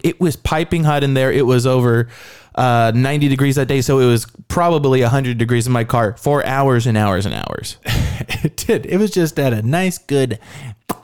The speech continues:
Speaker 1: And I looked at that and I touched the
Speaker 2: Steam.
Speaker 1: can and it went, "Ah, ooh, ouch, hot," you know? And I was like,
Speaker 2: Yes,
Speaker 1: "Wait a second.
Speaker 2: like a child.
Speaker 1: When's the last time, if any time, anybody's ever cracked open a hot Monster?" So I cracked it open, and on a hot day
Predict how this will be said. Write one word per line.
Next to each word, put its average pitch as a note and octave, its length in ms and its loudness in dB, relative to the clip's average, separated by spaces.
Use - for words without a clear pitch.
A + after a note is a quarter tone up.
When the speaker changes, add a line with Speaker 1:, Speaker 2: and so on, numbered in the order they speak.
Speaker 1:
And E3 120 0
I G#3+ 100 0
looked G#3+ 260 0
at E3 140 -6
that C#3 180 -4
and C#3+ 120 0
I C#3+ 40 0
touched E3+ 260 -4
the D#3+ 80 -2
Speaker 2:
Steam. D#3 180 0
Speaker 1:
can - 20 0
and C#3+ 160 -2
it - 20 2
went, - 440 -4
"Ah, C#4 280 -2
ooh, E4 320 2
ouch, D4+ 420 -4
hot," - 480 -6
you C#3+ 160 0
know? F#3 200 0
And E3+ 120 -2
I E3 40 2
was D#3+ 120 0
like, D#3 100 -2
Speaker 2:
Yes, F#3+ 100 0
Speaker 1:
"Wait C4+ 120 0
a F3 40 -4
second. - 360 -4
Speaker 2:
like C#3 120 -4
a D3 40 -4
child. D#3+ 260 -4
Speaker 1:
When's D#3+ 400 0
the - 100 -2
last D#3 340 0
time, A#2+ 440 0
if A#3 260 -2
any A#3 260 0
time, A2 320 -2
anybody's F3+ 640 0
ever C3+ 520 0
cracked C#3+ 320 -4
open B2 300 2
a C3 60 0
hot B2 220 -2
Monster?" G#3+ 440 -4
So - 160 -2
I B2 100 0
cracked D#3 320 -4
it E3+ 80 -2
open, D#3+ 400 -2
and C#3+ 160 -4
on F#3+ 180 0
a F#3+ 60 -2
hot F3 380 -2
day C3+ 300 -4